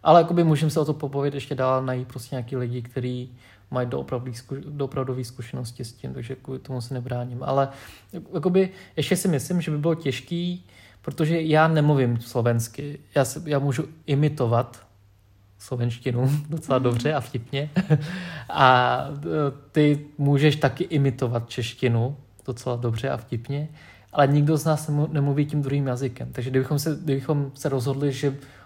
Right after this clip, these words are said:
Speaker 1: budu mluvit jenom slovensky, tak já budu mít velký problém, protože, protože já na ně budu muset mluvit imitovanou slovenštinou. Protože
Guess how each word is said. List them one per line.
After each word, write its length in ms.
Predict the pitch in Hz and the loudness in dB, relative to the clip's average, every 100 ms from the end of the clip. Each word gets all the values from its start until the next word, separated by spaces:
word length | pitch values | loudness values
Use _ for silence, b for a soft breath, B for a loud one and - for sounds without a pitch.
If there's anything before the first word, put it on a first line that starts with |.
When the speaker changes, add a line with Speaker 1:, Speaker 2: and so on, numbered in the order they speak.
| B | B
Speaker 1:
budu 180 | 135 139 | 2 4
mluvit 380 | 139 135 135 147 | 4 2 2 4
jenom 220 | 151 131 | 4 4
slovensky, 720 | - 120 113 113 - 117 139 - B B B B - | -2 -2 0 -2 -2 -8 -8 -14 B B B B -4
tak 140 | 139 | 2
já 80 | 143 | 2
budu 140 | 139 | 4
mít 180 | 143 147 | 0 0
velký 220 | 135 131 143 | -2 -4 -4
problém, 400 | 135 120 117 117 | -4 -2 -2 -2
protože, 240 | 117 - | -6 -12
protože 460 | - - - 117 135 | -14 -14 -10 -6 0
já 180 | 131 131 | 0 0
na 140 | 127 | 0
ně 100 | 131 | 0
budu 200 | 127 131 | -2 -2
muset 320 | 127 117 139 | -2 -4 -4
mluvit 440 | 131 127 127 - - b b b | -2 0 -2 -4 -20 b b b
imitovanou 580 | 151 139 120 131 127 131 | 0 0 0 2 2 0
slovenštinou. 720 | 120 131 127 117 - 123 139 - _ b b b b b _ _ _ _ _ _ _ | -2 -2 -2 -4 -8 -8 -10 -14 _ b b b b b _ _ _ _ _ _ _
Protože 200 | - 135 | -6 -6